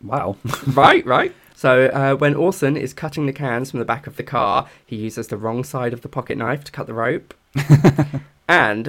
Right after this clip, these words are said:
Speaker 2: while preparing for Bree's wedding, Susan is, like, proper, like, she's seen with the full hair curlers,
Speaker 1: Yeah.
Speaker 2: like, in her hair.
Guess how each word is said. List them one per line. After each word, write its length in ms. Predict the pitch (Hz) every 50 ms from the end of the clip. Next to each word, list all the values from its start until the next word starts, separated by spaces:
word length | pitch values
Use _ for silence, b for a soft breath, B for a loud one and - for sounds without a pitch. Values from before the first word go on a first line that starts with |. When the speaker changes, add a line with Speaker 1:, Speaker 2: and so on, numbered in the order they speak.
| 139
Speaker 2:
while 160 | 139 143 143 143
preparing 400 | 160 160 190 202 220 320 311 -
for 80 | -
Bree's 320 | _ 160 156 151 143 143 143
wedding, 480 | 123 120 - 101 92 104 107 104 - -
Susan 640 | - - - 143 156 147 147 165 151 147 147 143
is, 340 | 131 - 120 120 117 117 -
like, 280 | 123 113 110 113 - _
proper, 240 | - 139 139 123 113
like, 180 | 107 104 -
she's 260 | - - 143 151 -
seen 460 | - - 135 117 107 104 104 101 92 -
with 140 | 104 -
the 80 | - -
full 340 | - _ - 110 107 104 107
hair 200 | 104 - 104 107
curlers, 640 | - - 98 98 101 - - - - - - - -
Speaker 1:
Yeah. 160 | 120 117 107 101
Speaker 2:
like, 160 | - 95 -
in 100 | 110 117
her 120 | 117 107
hair. 300 | 110 110 - - 110 -